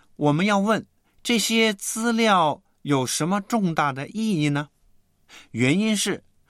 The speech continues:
纵然是每位作者习惯使用同一个词汇也好，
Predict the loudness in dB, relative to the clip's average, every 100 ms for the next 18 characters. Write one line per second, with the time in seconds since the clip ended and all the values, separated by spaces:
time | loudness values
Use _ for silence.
0 | _ _ -4 0 2 2 2 0 -2 -4
1 | -4 -4 0 0 0 -2 -2 0 -2 -2
2 | 0 0 0 -4 -6 -8 -4 -2 -2 -2
3 | 0 -2 -2 -4 -4 -4 -4 -6 -10 -6
4 | -2 0 0 0 -2 -4 -6 -4 -2 0
5 | -2 -4 -8